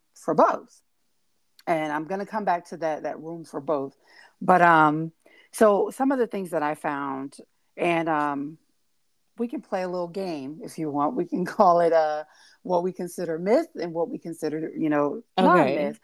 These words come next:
Speaker 1: I'm not gonna say truth because people's truth is different, but I'm gonna say we can, we can say, you know, what, what, what we think is a myth.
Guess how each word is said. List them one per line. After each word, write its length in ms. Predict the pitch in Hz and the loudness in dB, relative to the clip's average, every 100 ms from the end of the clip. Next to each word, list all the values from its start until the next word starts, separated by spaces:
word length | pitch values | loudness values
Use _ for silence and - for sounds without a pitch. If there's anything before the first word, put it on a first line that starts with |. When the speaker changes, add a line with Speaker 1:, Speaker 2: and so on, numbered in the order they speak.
| - - | -20 -4
Speaker 1:
I'm 140 | - | 2
not 140 | 247 269 | 2 2
gonna 120 | 277 | 0
say 180 | 240 233 | -4 -6
truth 420 | - 208 165 156 - | -6 -8 -8 -10 -12
because 440 | - 180 160 156 | -4 0 0 -2
people's 300 | 202 185 165 | -8 -8 -10
truth 240 | - 170 175 | -8 -6 -8
is 120 | 147 | -8
different, 380 | 151 - 139 214 | -8 -6 -4 2
but 240 | 147 135 _ _ - | 2 0 _ _ 0
I'm 140 | - 196 | 2 4
gonna 140 | 202 | 0
say 260 | 180 180 165 | -2 -2 -2
we 140 | 175 | -6
can, 260 | 175 165 156 | -6 -8 -6
we 140 | 165 151 | -6 -6
can 120 | 160 | -6
say, 520 | 170 156 147 156 - _ _ _ - | -4 -2 -2 -4 -8 _ _ _ -8
you 120 | 160 | -4
know, 180 | 147 143 | -2 -2
what, 280 | 147 156 - | 0 -2 -4
what, 240 | 202 147 - _ _ _ _ _ | -10 -10 -12 _ _ _ _ _
what 200 | 165 156 | -2 -2
we 140 | 170 | -2
think 240 | 160 151 135 | -6 -4 -4
is 100 | 131 | 0
a 60 | |
myth. 300 | 135 127 107 | 0 0 -4